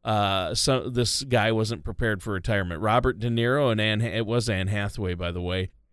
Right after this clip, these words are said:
uh, in that movie, The Intern. Uh, he retired, did a few things on his bucket list, and then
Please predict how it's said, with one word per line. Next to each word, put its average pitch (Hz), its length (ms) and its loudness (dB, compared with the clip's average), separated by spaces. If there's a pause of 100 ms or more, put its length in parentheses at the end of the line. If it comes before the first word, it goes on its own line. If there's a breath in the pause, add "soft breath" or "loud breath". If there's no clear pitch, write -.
(120)
uh, 92 320 -2
in 113 220 0
that 95 220 -2
movie, 110 340 2
The 98 240 0
Intern. 104 640 0 (280)
Uh, 98 280 0
he 120 160 0
retired, 139 720 2 (260)
did 127 180 4
a 120 60 2
few 123 180 -6
things 127 320 0
on 117 80 0
his 107 140 -2
bucket 127 420 0
list, 131 260 -2
and 120 140 -2
then 113 240 -2